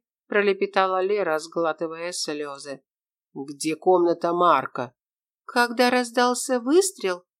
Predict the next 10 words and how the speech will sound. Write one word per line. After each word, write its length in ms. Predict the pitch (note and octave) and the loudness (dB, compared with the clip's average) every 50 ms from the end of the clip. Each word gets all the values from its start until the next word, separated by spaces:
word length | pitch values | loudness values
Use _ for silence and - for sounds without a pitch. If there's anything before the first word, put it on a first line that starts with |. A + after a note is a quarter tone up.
| _ _ | _ _
уточнила 800 | - A3 G3+ - G#3 G3+ G3 - - A3 G#3 G3+ G3 F#3+ F#3 F#3 F#3 | -6 -4 0 2 2 2 2 0 0 0 0 2 2 0 0 0 0
она 300 | F#3+ G3 G#3 A3 A3 G#3 | 0 2 2 2 2 2
и 120 | F#3 E3+ | 2 0
уже 300 | F3 F3+ F3+ E3+ F#3 F3 | -4 -6 -6 -8 -8 -6
раскрыла 640 | F3 F3+ F3 F3 - - - F#3 F3+ F3 E3+ E3+ F3 | -4 -4 -4 -4 -8 -10 -8 -6 -6 -4 -4 -4 -2
рот, 160 | F#3 F3+ E3+ | -4 -4 -6
чтобы 380 | - - - - D#3+ D#3+ E3 E3 | -8 -8 -8 -8 -8 -6 -6 -8
ещё 320 | E3+ - - - A#3+ B3+ | -8 -6 -4 -2 -2 -2
что-то 320 | B3 - - D#3 - D3+ D3 | -2 -4 -6 -8 -8 -8 -12
сказать, 640 | - - - D3+ D3+ C#3+ C3+ D3+ D3 D3 - | -10 -8 -6 -6 -6 -6 -6 -8 -10 -10 -12